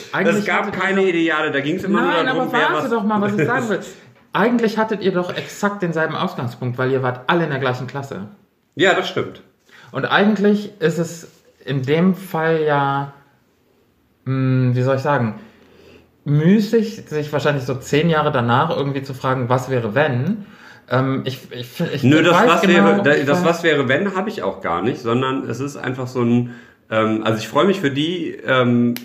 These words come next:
Speaker 2: mit denen ich früher sehr gut klargekommen bin, dass die ein sehr cooles Leben haben. So das, was ich mitbekommen habe, ist echt super. Das freut mich total, dass die es weit geschafft haben. Ich frag mich nur immer so, was wäre denn bei mir noch?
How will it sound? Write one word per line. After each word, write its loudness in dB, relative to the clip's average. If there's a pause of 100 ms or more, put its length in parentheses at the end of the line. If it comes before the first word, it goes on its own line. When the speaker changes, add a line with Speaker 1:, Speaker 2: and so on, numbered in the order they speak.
(360)
Speaker 2:
mit 0
denen 2
ich -6
früher 2
sehr 2
gut -2
klargekommen 0
bin, 0
dass -6
die -2
ein 4
sehr 2
cooles -2
Leben 4
haben. -4
So -4
das, 0
was 2
ich -8
mitbekommen 0
habe, 4
ist -2
echt -4
super. -2
Das -4
freut -4
mich -6
total, 0 (340)
dass -4
die -2
es -6
weit 2
geschafft -2
haben. 2
Ich -6
frag -2
mich -2
nur 2
immer 2
so, -2 (640)
was -4
wäre 4
denn 2
bei 2
mir 4
noch? 0